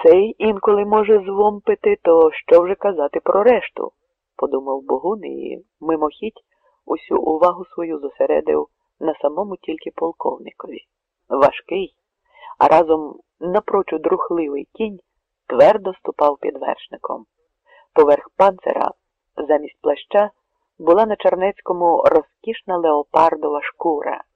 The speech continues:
Вітер грав довгим, зелено-гарячим шарфом. Позолотистий шолом світив ясно і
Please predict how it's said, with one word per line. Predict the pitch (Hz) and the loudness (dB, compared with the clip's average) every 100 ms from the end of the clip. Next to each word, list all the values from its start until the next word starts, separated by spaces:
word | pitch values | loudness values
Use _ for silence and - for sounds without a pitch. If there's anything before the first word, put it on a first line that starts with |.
| _ _ _ _ _ - - - | _ _ _ _ _ -20 -10 -4
Вітер | 143 202 156 139 143 | -2 0 -2 -2 0
грав | 147 151 139 | 2 2 -2
довгим, | 277 156 196 147 127 113 _ _ - | 2 4 4 0 -10 -12 _ _ -6
зелено-гарячим | 139 139 165 160 147 147 160 - 160 | 0 2 2 2 -2 2 2 0 -12
шарфом. | - 156 143 - - - - _ _ _ _ | -4 0 0 -2 -6 -6 -10 _ _ _ _
Позолотистий | 147 139 143 156 - - - 139 | 0 2 2 0 -2 -10 -10 -10
шолом | - 139 156 190 175 _ _ _ _ _ | -4 0 2 0 -4 _ _ _ _ _
світив | - 139 147 143 | -2 0 0 -4
ясно | 139 151 190 _ 180 | 0 -2 -2 _ -12
і | 160 | -12